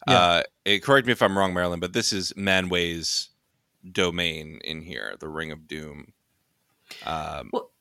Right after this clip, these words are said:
Speaker 3: it's very much
Speaker 2: sorry,
Speaker 3: modeled
Speaker 2: not
Speaker 3: af-
Speaker 2: Manwë. I'm sorry, Mandos, I meant to say.
Speaker 3: Um,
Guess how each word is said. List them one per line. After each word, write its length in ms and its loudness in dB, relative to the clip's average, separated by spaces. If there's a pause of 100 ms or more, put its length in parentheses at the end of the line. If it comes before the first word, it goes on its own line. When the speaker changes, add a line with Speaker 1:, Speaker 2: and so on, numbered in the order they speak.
(840)
Speaker 3:
it's 200 0
very 180 6
much 200 2
Speaker 2:
sorry, 220 8
Speaker 3:
modeled 200 6
Speaker 2:
not 100 6
Speaker 3:
af- 60 4
Speaker 2:
Manwë. 160 6
I'm 100 2
sorry, 180 4
Mandos, 560 2
I 60 -4
meant 140 -8
to 60 -14
say. 320 -6 (920)
Speaker 3:
Um, 520 6